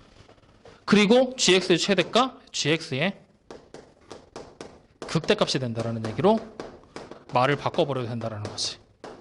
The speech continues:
확인됩니까? 즉 이렇게 해서 따져버리게 되면 결국에 미분이 가능한 식 안에서는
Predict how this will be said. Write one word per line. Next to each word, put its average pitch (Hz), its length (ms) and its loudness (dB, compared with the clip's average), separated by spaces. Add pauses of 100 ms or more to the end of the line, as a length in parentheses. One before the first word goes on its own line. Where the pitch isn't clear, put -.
(880)
확인됩니까? 165 600 0 (240)
즉 175 240 0
이렇게 226 320 2
해서 214 140 2
따져버리게 190 540 2
되면 170 320 -4
결국에 151 500 0 (200)
미분이 180 760 0
가능한 151 720 -2
식 202 320 -2
안에서는 131 600 -2